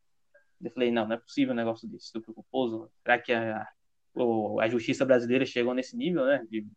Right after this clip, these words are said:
de, né, nada a ver. E eu, eu abri meu vademecum só pra me ter certeza, eu abri o vademecum,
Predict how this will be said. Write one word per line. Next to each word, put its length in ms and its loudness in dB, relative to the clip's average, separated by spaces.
de, 400 -8
né, 160 2
nada 220 4
a 40 2
ver. 280 4
E 60 4
eu, 300 6
eu 160 8
abri 280 8
meu 120 6
vademecum 580 6
só 120 6
pra 120 4
me 120 6
ter 120 0
certeza, 560 4
eu 140 2
abri 320 2
o 40 4
vademecum, 500 2